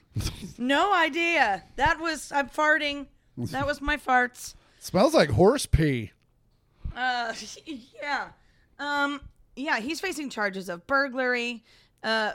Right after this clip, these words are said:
Speaker 1: petite larceny, and malicious injury to animals or personal property.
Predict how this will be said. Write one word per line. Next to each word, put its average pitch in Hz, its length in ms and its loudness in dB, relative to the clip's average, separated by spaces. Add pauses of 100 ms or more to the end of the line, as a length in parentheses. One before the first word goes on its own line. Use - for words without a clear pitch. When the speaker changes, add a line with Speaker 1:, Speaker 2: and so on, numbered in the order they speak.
Speaker 1:
petite 277 500 -8
larceny, 233 460 -2
and 220 100 -12
malicious 226 480 -8
injury 208 480 -6
to - 220 -14
animals 214 440 -6
or 180 60 -6
personal 202 420 -12
property. 180 600 -10